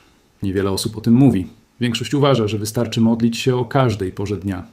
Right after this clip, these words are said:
co oczywiście nie jest błędne. Modlitwa jest zawsze dobra. Jednak święci, tacy jak Padre Pio, dostrzegali coś głębszego w wyborze momentu modlitwy. Wiedzieli, że pewne chwile dnia są duchowo naładowane szczególną łaską.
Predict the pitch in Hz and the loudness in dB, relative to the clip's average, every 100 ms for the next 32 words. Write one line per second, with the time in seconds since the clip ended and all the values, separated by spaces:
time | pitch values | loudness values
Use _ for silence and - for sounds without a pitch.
0 | - - 214 151 135 - 104 107 101 - | -12 -6 -4 -4 -4 -2 0 0 0 -2
1 | 104 92 101 - - - - 113 113 143 | -6 -6 -6 -10 -14 -20 -12 -6 0 0
2 | 139 107 101 110 104 117 - 101 87 98 | 0 -2 -2 -4 0 0 0 -4 -4 -8
3 | 104 - - - _ 175 170 143 - 226 | -12 -16 -20 -20 _ 0 0 0 4 6
4 | 226 117 113 - 143 139 117 - 113 110 | 6 4 0 -4 -2 -2 -2 -4 -4 -2
5 | 117 117 143 160 - - 139 139 147 143 | 2 4 4 -2 -12 -8 -6 -2 -2 0
6 | 147 139 131 143 147 139 - 165 127 104 | 0 -2 -4 0 0 0 -2 0 0 -2
7 | 95 110 127 120 107 104 104 101 110 117 | -2 0 2 0 0 -2 -4 -4 -4 0
8 | 156 - 110 - - - - - 110 135 | 0 0 -12 -14 -20 -20 -20 -6 -2 0
9 | 143 123 120 - 160 160 127 147 117 120 | 0 0 0 0 0 2 0 2 2 4
10 | 139 139 127 117 113 135 127 120 117 117 | 2 0 0 0 2 0 0 0 0 0
11 | 117 127 127 120 123 113 147 143 101 95 | 0 -2 -2 -4 -2 0 2 0 -2 -6
12 | - 95 | -8 -10